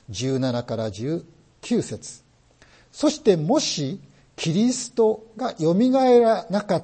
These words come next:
たのなら、あなた方の信仰は虚しく、あなた方は今もなお自分が罪の中にいるのです。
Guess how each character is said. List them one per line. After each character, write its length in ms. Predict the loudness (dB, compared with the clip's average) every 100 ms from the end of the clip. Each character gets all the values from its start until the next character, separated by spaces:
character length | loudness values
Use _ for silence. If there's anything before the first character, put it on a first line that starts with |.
| -4
た 140 | -10
の 160 | -10 -4
な 120 | 2
ら、 280 | 2 0 -6 -20 _ _ _
あ 100 | -10
な 120 | -8 -6
た 100 | -8
方 220 | -12 -12
の 80 | -8
信 280 | -8 -8
仰 160 | -10 -12
は 120 | -12 -10
虚 220 | -4 -2
し 160 | -4 -6
く、 260 | -8 -8 -14 _ _ _
あ 80 | -2
な 120 | 0
た 120 | 2
方 180 | 0 0
は 140 | 0 0
今 280 | 0 0
も 160 | 2 0
な 240 | 0 2
お 240 | 2 0 -4 -16 _ -10
自 180 | -6
分 300 | -2 -2 -2
が 120 | -2 -6
罪 320 | -6 -6 -4
の 160 | -4 -6
中 240 | -10 -12
に 180 | -14 -12
い 40 | -12
る 100 | -12
の 140 | -14
で 100 | -18
す。 260 | -20 -20